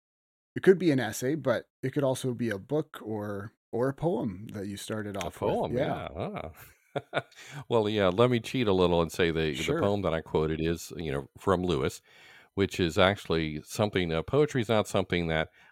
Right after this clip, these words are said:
Speaker 2: I've ever really enjoyed, but this particular poem was turned into a song by the legendary Phil Keaggy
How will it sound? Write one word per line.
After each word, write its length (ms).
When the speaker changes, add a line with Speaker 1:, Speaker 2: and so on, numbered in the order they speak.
Speaker 2:
I've 200
ever 220
really 340
enjoyed, 640
but 200
this 160
particular 440
poem 480
was 200
turned 260
into 260
a 60
song 460
by 140
the 80
legendary 520
Phil 300
Keaggy 480